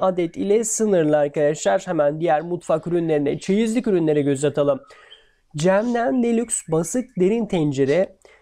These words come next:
yirmi altı santimlik üç yüz yetmiş dokuz lira. Cem Deluxe tava yirmi altı santimlik yüz doksan dokuz T L arkadaşlar. Ee,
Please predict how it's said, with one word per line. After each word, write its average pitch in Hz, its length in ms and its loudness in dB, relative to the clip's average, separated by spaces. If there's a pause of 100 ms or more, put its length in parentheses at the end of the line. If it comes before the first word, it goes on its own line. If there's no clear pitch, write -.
(140)
yirmi 190 240 2
altı 208 220 0
santimlik 185 560 -4
üç 170 160 -8
yüz 160 140 -6
yetmiş - 320 -4
dokuz 143 380 -2
lira. 139 240 0 (320)
Cem 180 340 0
Deluxe 185 460 -2
tava 170 380 0 (1120)
yirmi 160 240 0
altı 170 240 -2
santimlik 165 640 -4
yüz 139 200 -6
doksan 156 540 0
dokuz 151 420 -4
T 156 220 0
L 143 120 2
arkadaşlar. 143 680 0 (2000)
Ee, 160 120 -2